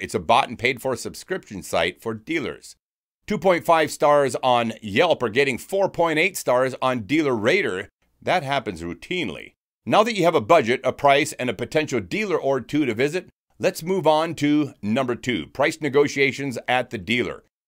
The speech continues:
Information is key here, and there's a big difference between new and used cars, how they're priced, and when is the best time to buy.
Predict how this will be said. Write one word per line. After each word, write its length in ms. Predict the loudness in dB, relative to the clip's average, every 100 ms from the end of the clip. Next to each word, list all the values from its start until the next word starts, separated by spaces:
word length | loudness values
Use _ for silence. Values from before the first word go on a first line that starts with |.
| _ _
Information 640 | -4 -2 0 0 0 0
is 140 | -2 -4
key 260 | -8 -4
here, 160 | 0 0
and 120 | 0
there's 140 | -4 -4
a 40 |
big 240 | -2 0
difference 300 | 0 -2 -6
between 440 | -8 -4 -2 -2 -2
new 260 | 0 0 -2
and 200 | -4 -2
used 280 | -2 -4 -2
cars, 460 | 0 0 -2 -12
how 180 | 0 0
they're 140 | 0 0
priced, 440 | 2 2 2 -6 _ _
and 280 | 0 0 2
when 160 | 0 -2
is 100 | -2
the 100 | 0
best 260 | 0 0
time 200 | -4 -4
to 60 | -4
buy. 420 | 2 2 2 -4